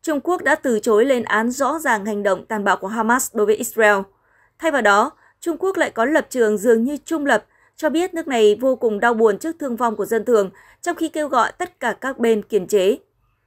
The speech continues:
Trung Quốc hiện là đối tác thương mại và mua dầu lớn nhất của Iran. Kim ngạch thương mại giữa hai nước đạt mười lăm phẩy tám tỷ đô la vào năm ngoái, tăng bảy phần trăm so với cùng kỳ năm ngoái, là đối tác thương mại lớn nhất của Iran trong mười năm liên tiếp.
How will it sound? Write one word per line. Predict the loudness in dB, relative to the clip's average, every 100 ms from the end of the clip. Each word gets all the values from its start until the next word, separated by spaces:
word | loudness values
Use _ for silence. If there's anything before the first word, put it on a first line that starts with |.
| _ _ _ -4
Trung | -2 0
Quốc | 0 0 -2
hiện | -4 -4 0
là | 0
đối | 2 2
tác | 2 -4 -2
thương | -4 0
mại | 0 0
và | -2 -2
mua | -2 -2
dầu | 0 2
lớn | 2 2 0
nhất | -4
của | -6
Iran. | -6 -2 0 0 -4 _ _ _
Kim | -6 -4
ngạch | -4 -6
thương | -6 -2
mại | -2 -2
giữa | -4
hai | -4 -2
nước | -2 -4
đạt | -4 -4 -2
mười | -2
lăm | 0 -2
phẩy | -4 -6
tám | -4 -4 -4
tỷ | -6 -2
đô | 2
la | 2 2
vào | 0 -2
năm | -2 2
ngoái, | 2 0 -4 _ _ _ -6
tăng | -6 -4
bảy | -2 -2 -4
phần | -6
trăm | -4 -6
so | -6 -4
với | -4
cùng | -4 -6
kỳ | -6 -4
năm | -2 2
ngoái, | 2 0 -4 _ _ _
là | -2 0 2
đối | 2
tác | 0 -4 -4
thương | -2
mại | 0 0
lớn | 0 0
nhất | -2 -4
của | -4
Iran | 0 0 0
trong | -4 -6 -4 0
mười | 0
năm | 0 -2
liên | -2 0
tiếp. | -2